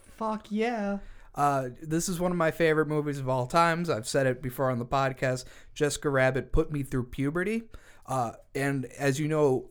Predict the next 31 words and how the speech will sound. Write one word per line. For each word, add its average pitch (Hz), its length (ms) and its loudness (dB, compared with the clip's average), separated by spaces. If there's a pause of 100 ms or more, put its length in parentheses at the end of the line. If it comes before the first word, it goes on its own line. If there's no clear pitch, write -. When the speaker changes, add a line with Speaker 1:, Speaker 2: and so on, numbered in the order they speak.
Speaker 2:
what 135 220 4
I 135 100 4
think 139 200 -2
the 123 60 -6
greatest 127 340 0
movie 123 260 -2
of 117 120 -4
all 123 160 0
time 123 320 0
is 107 140 -4
Chinatown. 131 680 -2 (320)
This 175 200 2
is 202 120 0
basically 165 680 -2 (460)
Toontown. 180 760 2 (420)
Uh, 113 340 0
so 127 420 0
it's 131 240 -2
a 117 220 2
washed-up 156 580 0
old 151 200 2
detective, 156 800 -2 (340)
uh, 107 260 -2
who 127 200 0
has 147 280 -6
to 143 120 0
help 139 280 -2
Roger 139 540 0
Rabbit 139 500 2 (280)
solve 143 720 0
the, 123 140 0